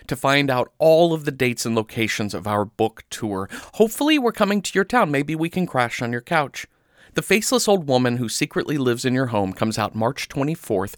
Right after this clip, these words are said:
but you can pre-order it right now, this second. Pre-ordering is one of the best ways to support authors you like, so do that wherever it is you buy your books. Plus,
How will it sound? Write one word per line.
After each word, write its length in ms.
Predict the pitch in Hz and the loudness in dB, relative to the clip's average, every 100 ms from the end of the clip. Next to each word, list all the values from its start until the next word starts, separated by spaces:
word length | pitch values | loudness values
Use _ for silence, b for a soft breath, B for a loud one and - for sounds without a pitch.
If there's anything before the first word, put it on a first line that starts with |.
| B B | B B
but 80 | 123 | -4
you 100 | 147 | -2
can 200 | 180 160 | 0 -2
pre-order 640 | - - 196 180 151 135 120 | -2 -2 0 4 4 4 0
it 100 | 110 | -4
right 420 | - 113 110 120 - _ | -4 0 0 0 -6 _
now, 420 | - 107 101 95 101 B B | -6 -2 0 -2 -4 B B
this 380 | - 156 175 - | 0 2 2 -2
second. 560 | - - - 113 98 87 B - | -4 -4 -2 -2 -4 -12 B -8
Pre-ordering 800 | 190 233 202 131 123 131 143 190 | 0 0 2 2 4 4 4 2
is 260 | - 135 127 | 0 0 0
one 300 | 123 143 143 | 2 4 6
of 320 | 135 135 131 | 4 2 -2
the 140 | 135 | -6
best 420 | 131 117 104 - 107 | -2 -2 -2 -4 -6
ways 200 | 98 90 | -6 -6
to 120 | 101 | -10
support 340 | - - 104 - | -10 -8 -8 -6
authors 400 | 98 - 92 - | -6 -6 -8 -6
you 80 | 98 | -4
like, 260 | 104 - | -4 -4
so 420 | - - - - | -6 -6 -4 -2
do 200 | 226 339 | 0 0
that 320 | 349 107 95 - _ _ | 0 -2 -4 -6 _ _
wherever 400 | - 180 202 214 | 2 6 6 4
it 80 | 196 | 2
is 160 | 196 175 | 0 -2
you 80 | |
buy 140 | 180 190 | -6 -4
your 140 | 190 | -4
books. 360 | 185 214 - - B | -2 -4 -4 -14 B
Plus, 300 | - 208 190 | 0 2 2